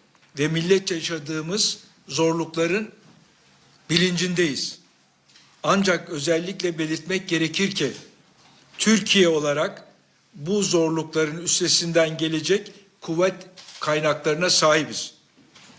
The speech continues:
O nedenle başta Sayın Cumhurbaşkanımıza, devletimize,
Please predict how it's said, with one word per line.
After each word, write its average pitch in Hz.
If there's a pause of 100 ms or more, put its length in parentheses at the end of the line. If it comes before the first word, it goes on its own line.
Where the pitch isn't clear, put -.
(480)
O 196
nedenle 160 (960)
başta 160
Sayın 190
Cumhurbaşkanımıza, 160 (420)
devletimize, 160